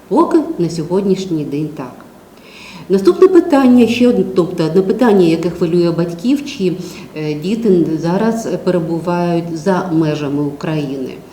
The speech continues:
Так, будуть створені пункти тестування і в інших країнах. І минулого року це вже показала, е, позитивна така була практика з цього приводу,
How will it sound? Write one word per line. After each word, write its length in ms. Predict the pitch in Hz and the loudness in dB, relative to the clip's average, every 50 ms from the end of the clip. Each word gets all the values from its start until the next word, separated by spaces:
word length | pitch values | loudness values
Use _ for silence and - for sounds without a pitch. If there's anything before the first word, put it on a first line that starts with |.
| - - - - - - - | -20 -20 -20 -20 -20 -14 -8
Так, 380 | - 247 226 185 175 - - - - - | -4 -2 -2 -2 -2 -4 -6 -12 -14 -12
будуть 420 | 190 185 196 233 240 185 190 190 - | -10 -6 -2 -2 0 0 0 -2 -4
створені 420 | - - 175 156 175 190 208 240 | -8 -8 -6 -4 -2 0 2 2
пункти 380 | 254 233 - 175 175 175 - 170 | 0 0 -2 -2 -2 -2 -2 -6
тестування 760 | 170 170 - - - 160 143 - 165 165 190 226 247 269 262 233 - - - - - - - - - - - - - | -10 -10 -14 -12 -12 -10 -8 -4 -2 0 2 2 2 2 0 -2 -6 -12 -16 -18 -20 -20 -20 -20 -20 -20 -20 -14 -6
і 140 | - 185 196 | -2 -2 0
в 160 | 156 147 160 | 0 2 2
інших 320 | 160 151 147 - - 190 - | 2 2 2 0 -2 -4 -4
країнах. 480 | - - 147 143 135 135 143 165 220 247 - - - - - - - - - - - - 196 | -4 -8 -6 -6 -4 -2 -2 -2 -2 -2 -6 -10 -14 -16 -16 -18 -18 -16 -16 -16 -14 -10 -8
І 340 | 175 170 170 175 165 165 | -4 -2 0 0 2 2
минулого 600 | 165 165 165 190 226 220 220 214 196 185 170 180 | 2 4 4 6 6 6 6 6 4 4 2 2
року 240 | 180 175 165 - 165 - | 2 2 0 0 -4 -4
це 140 | - 175 156 | -2 -2 -2
вже 120 | 147 156 - - - - - | -2 -4 -6 -8 -10 -14 -14
показала, 760 | - - - 170 160 170 156 147 151 147 151 139 147 151 147 143 143 143 143 143 143 | -12 -8 -8 -6 -4 -2 -2 0 0 0 -2 -2 -4 -4 -4 -4 -6 -6 -6 -6 -6
е, 40 | 143 - | -6 -4
позитивна 460 | - 202 180 190 196 185 185 156 151 | -2 -2 -2 -2 0 0 0 0 0
така 260 | 147 147 160 - - 147 | -2 -2 -4 -6 -6 -4
була 200 | 147 151 151 151 | -2 -2 -2 -2
практика 640 | 151 - 170 160 156 - - - 185 - 226 226 | -2 0 -2 -2 -2 -4 -4 -6 -4 -4 -2 -4
з 100 | 226 - | -4 -2
цього 200 | 254 233 226 240 | -4 -4 -4 -4
приводу, 480 | 233 233 240 233 226 226 214 220 226 | -4 -4 -4 -4 -2 -4 -4 -4 -4